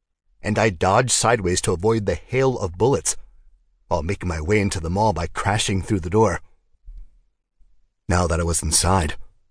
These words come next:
I was able to determine that it was more than just a few slimes. Everywhere I looked, the slimes were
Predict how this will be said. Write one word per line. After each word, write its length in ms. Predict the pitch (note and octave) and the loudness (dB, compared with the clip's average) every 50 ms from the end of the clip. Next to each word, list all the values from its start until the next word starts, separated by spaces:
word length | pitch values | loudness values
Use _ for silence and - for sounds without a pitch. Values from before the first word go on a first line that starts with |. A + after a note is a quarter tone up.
| _ _ _ _ _ _ _ - | _ _ _ _ _ _ _ -6
I 80 | - F#2 | -4 -2
was 220 | E2+ F2+ - - - | -2 -2 -4 -2 0
able 300 | A2+ A#2 G#2+ G#2+ G2+ - | 2 2 2 2 0 0
to 120 | - - | -2 -6
determine 580 | - - - - - D#3+ D#3 B2 A2+ A#2 A#2+ G#2+ | -6 -4 -2 2 4 4 4 6 4 4 4 2
that 140 | G#2+ G#2+ | 2 0
it 60 | A2 G#2+ | 2 0
was 180 | A#2 A#2 - | 0 0 0
more 300 | A#2 C3+ E3+ F#3+ F#3+ F3 | 2 4 6 6 6 6
than 320 | C3 C#3+ A#2+ G2+ F#2 E2+ - - - _ _ _ E2+ | 4 2 2 2 2 0 -2 -8 -16 _ _ _ -8
just 320 | E2 - A#2+ B2 - - | 0 2 2 2 2 -2
a 40 | A2 | -6
few 580 | - - - - C#3 D#3 G#2 F2 C#2+ - - - - - - | -8 -8 -10 -8 -4 -4 -4 -2 -4 -6 -8 -10 -14 -16 -10
slimes. 640 | - - - D3 C3 B2+ A#2 F2 D#2 D2+ - - - - - - - - - _ _ _ _ _ _ _ _ _ _ - - - - _ _ _ _ _ _ _ _ _ _ _ _ _ _ _ - A#2+ | -4 -2 2 2 4 4 2 0 0 -2 -4 -4 -4 -6 -14 -18 -20 -20 -20 _ _ _ _ _ _ _ _ _ _ -20 -20 -20 -20 _ _ _ _ _ _ _ _ _ _ _ _ _ _ _ 4 4
Everywhere 400 | B2+ B2+ A2+ C3+ G#2 F#2+ F2 D#2 | 4 6 6 6 6 4 2 2
I 100 | D#2+ D#2+ | 0 -4
looked, 320 | C#2+ C2+ C#2+ - - - - - _ _ _ _ _ - | -6 -8 -10 -8 -8 -10 -10 -10 _ _ _ _ _ -4
the 80 | G2+ | -2
slimes 580 | G2+ - - - B2 G2+ A2 A#2 A2 G#2+ F#2+ F#2 | 0 0 2 2 2 2 4 2 2 2 0 -2
were 140 | F#2 E2+ | -4 -6